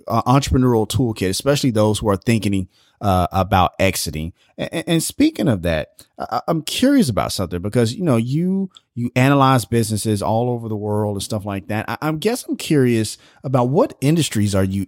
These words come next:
inter-, uh, not, not interested in, but are excited about? Like, what are some of those industries that are coming around the corner that are, that maybe are here now, but haven't really hit its full potential? What are some of those industries you're excited about right now, Michelle?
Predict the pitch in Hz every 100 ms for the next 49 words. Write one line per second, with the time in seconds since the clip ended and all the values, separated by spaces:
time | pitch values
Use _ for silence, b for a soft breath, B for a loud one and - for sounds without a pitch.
0 | - 107 - - 120 107 80 98 - 87
1 | - 92 95 92 98 98 - - 139 113
2 | 95 85 76 69 78 117 151 - 156 135
3 | 110 - 113 110 107 104 104 98 92 143
4 | 135 117 117 117 107 - 117 110 107 104
5 | 95 95 92 B B B - 110 98 110
6 | 123 139 120 107 - 139 123 113 113 117
7 | 107 101 98 - 123 113 113 110 101 -
8 | 131 127 101 - - 127 117 104 135 135
9 | 147 254 320 285 143 90 120 107 107 90
10 | 92 78 - 107 90 80 71 50 57 60
11 | 67 - - 69